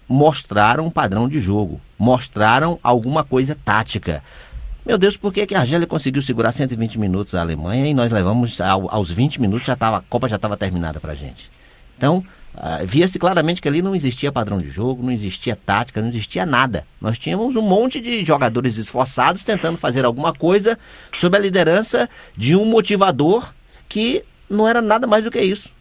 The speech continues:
motivador. Na base do "vambora, vai dar certo, tamo junto, força isso, força aquilo",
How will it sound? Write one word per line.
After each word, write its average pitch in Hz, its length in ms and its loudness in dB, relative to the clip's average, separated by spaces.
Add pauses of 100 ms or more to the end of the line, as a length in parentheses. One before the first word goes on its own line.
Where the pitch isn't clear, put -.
(120)
motivador. 180 560 2 (540)
Na 123 160 2
base 143 220 4
do 143 80 0
"vambora, 175 640 2 (160)
vai - 160 2
dar 92 120 -2
certo, 175 600 2 (240)
tamo 135 220 2
junto, 196 540 2 (120)
força 175 400 2
isso, 196 380 0
força 180 240 2
aquilo", 202 420 0